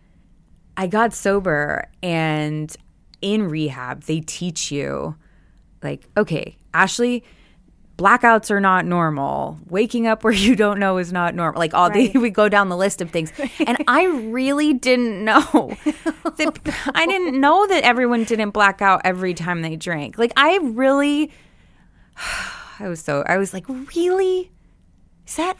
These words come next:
Speaker 1: true?" I started asking around. Um, I am going to verify this information. Uh, so, uh, there was all these things, and one of them was drinking in the morning, drinking alone,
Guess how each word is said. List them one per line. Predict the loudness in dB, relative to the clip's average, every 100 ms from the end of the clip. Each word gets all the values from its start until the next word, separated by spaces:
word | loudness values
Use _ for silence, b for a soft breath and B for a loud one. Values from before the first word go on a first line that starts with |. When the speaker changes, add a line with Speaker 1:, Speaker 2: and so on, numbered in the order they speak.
| _
Speaker 1:
true?" | -6 0 2 2 0
I |
started | -2 -4 0
asking | 0 -2 -8 -6
around. | -6 -8 -14 B B B B
Um, | 2 4 2 0 -8 b b _ -10
I | -8
am | -4
going | -6 -6
to | -8 -8 -2
verify | 4 6 4 2 -2
this | -2 -4
information. | -6 -6 -4 -2 -4 -8 -12 B B B B
Uh, | 0 2 0
so, | 0 2 2 2
uh, | -2
there | 0 2
was | 4
all | 4
these | 2 2
things, | 0 0
and | -2 2
one | 4 4
of | 0 0
them | 0 0 0 -4 -4 _ -8
was | 0 0 0 -4
drinking | -2 -2 0 -2 0
in | -2
the | 0
morning, | 2 2 2 0 -2 -4
drinking | -6 -6 -6 -6 -6 -4
alone, | -2 0 2 2 2 -2 -4